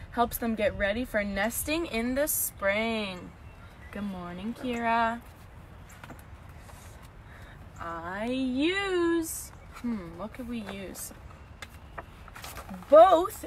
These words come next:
sides of the paper. If everyone did this, we will greatly reduce the number of trees that is used to make paper. So use both sides of your paper when you make us pictures.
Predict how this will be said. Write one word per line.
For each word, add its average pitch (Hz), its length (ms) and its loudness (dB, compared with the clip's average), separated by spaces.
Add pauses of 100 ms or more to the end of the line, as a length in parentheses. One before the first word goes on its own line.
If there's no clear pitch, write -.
sides 214 680 6
of 254 220 -2
the 285 100 0
paper. 254 580 4 (880)
If 233 220 2
everyone 277 420 4
did 440 220 4
this, 247 340 2
we 240 220 -2
will 233 160 0
greatly 220 460 0
reduce 285 480 -2
the 269 140 4
number 196 360 0
of 190 100 -2
trees 240 560 -2
that 208 180 -2
is 208 220 -6
used 185 320 -8
to 277 80 -6
make 185 460 -4
paper. 247 560 2 (280)
So 233 80 -4
use 226 220 0
both 226 340 4
sides 277 320 0
of 269 80 -4
your 294 140 -2
paper 320 340 -2
when 226 160 0
you 214 60 -4
make 196 220 -4
us 190 140 -2
pictures. - 680 -6